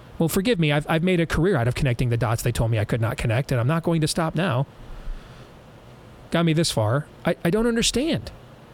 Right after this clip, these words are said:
Why is he more important than the people that went to prison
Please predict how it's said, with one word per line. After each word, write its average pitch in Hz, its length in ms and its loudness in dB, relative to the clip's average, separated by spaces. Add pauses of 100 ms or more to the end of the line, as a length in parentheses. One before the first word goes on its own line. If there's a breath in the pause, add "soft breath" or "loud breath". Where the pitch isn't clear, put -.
(3500)
Why 208 160 2
is 240 160 2
he 269 140 2
more 226 180 4
important 185 360 0
than 170 100 2
the 160 80 0
people 185 260 0
that 160 140 0
went 175 160 0
to 147 80 0
prison 120 500 -2